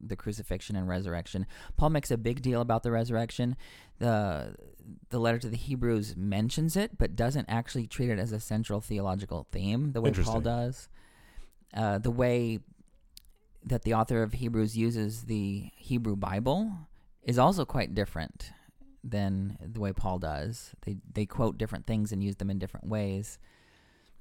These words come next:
Speaker 1: So there's, there's reasons to believe that,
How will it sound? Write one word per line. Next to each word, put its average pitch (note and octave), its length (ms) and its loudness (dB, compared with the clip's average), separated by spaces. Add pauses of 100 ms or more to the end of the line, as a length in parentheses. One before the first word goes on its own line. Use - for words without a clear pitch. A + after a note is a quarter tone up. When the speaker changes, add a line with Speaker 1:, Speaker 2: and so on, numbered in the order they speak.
(920)
Speaker 1:
So - 120 -6
there's, A#2+ 380 0
there's C#3+ 200 0
reasons D#3 420 2
to C#3 100 -2
believe B2 300 0
that, A2+ 380 0